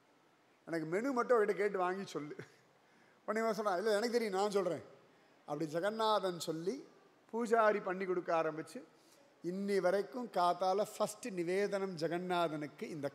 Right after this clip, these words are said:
கராமா கிச்சடி தான். இன்னி வரைக்கும், இன்னி வரைக்கும் அதுக்கு, இதுக்கப்புறம் மத்ததெல்லாம் list வேற.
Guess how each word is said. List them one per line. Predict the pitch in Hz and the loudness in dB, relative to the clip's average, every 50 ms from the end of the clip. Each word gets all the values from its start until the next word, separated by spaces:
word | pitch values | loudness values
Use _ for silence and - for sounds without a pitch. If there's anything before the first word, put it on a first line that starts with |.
| - - | -2 0
கராமா | 160 156 160 170 170 175 175 175 175 175 170 165 170 170 - - | 2 2 4 6 6 6 6 6 4 4 2 2 2 -2 -6 -12
கிச்சடி | - - 139 - - - - 139 123 120 117 113 104 | -12 -12 -12 -10 -10 -6 -6 -6 -6 -6 -8 -8 -6
தான். | 131 143 - - - - 160 - 143 | -6 -6 -6 -8 -14 -16 -8 -6 -6
இன்னி | 156 185 208 226 220 220 214 190 | -6 -4 -6 -4 -4 -2 -2 0
வரைக்கும், | 165 175 185 233 269 240 247 - - - - - - - - - - - - - - - - - - - - - - - - - - | 2 2 2 2 0 0 -4 -8 -10 -14 -18 -20 -20 -20 -20 -18 -20 -20 -20 -18 -18 -20 -20 -20 -20 -20 -20 -20 -20 -20 -20 -14 -10
இன்னி | 180 208 214 220 220 226 226 202 | -8 -6 -6 -4 -2 2 4 6
வரைக்கும் | 180 185 220 262 277 269 | 6 6 6 6 4 4
அதுக்கு, | 247 220 190 185 170 - - - - - - - _ - _ | 2 2 0 -2 -4 -4 -8 -14 -20 -20 -20 -20 _ -10 _
இதுக்கப்புறம் | 160 175 262 247 294 277 311 302 269 262 | -6 -4 4 4 6 6 6 6 6 4
மத்ததெல்லாம் | 226 262 269 254 262 254 247 220 208 | 6 8 8 8 8 4 2 2 0
list | - - 226 | -2 0 4
வேற. | 185 175 165 147 135 | 6 6 6 6 2